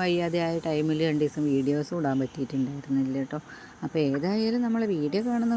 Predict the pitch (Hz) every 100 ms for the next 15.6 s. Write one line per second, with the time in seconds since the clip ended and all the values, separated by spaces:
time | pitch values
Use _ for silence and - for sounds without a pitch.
0 | 226 214 202 196 190 185 180 175 143 -
1 | 165 208 202 190 143 131 156 156 180 143
2 | 147 135 151 143 156 214 220 233 214 202
3 | 202 226 214 190 202 214 202 - 185 202
4 | - - - 196 208 185 190 196 196 -
5 | 202 196 - - 175 170 175 196 185 -
6 | 175 175 175 175 175 160 160 165 165 156
7 | 147 156 151 160 165 170 165 156 151 147
8 | 160 156 147 151 170 - - 175 165 165
9 | 180 202 196 202 202 202 208 208 - 208
10 | 214 202 202 196 208 196 170 165 170 165
11 | 151 147 139 147 139 151 - 156 160 156
12 | 175 180 180 185 185 175 170 175 427 -
13 | - - 392 180 175 180 160 175 180 170
14 | - - - - 156 156 156 147 135 131
15 | 143 156 156 165 165 160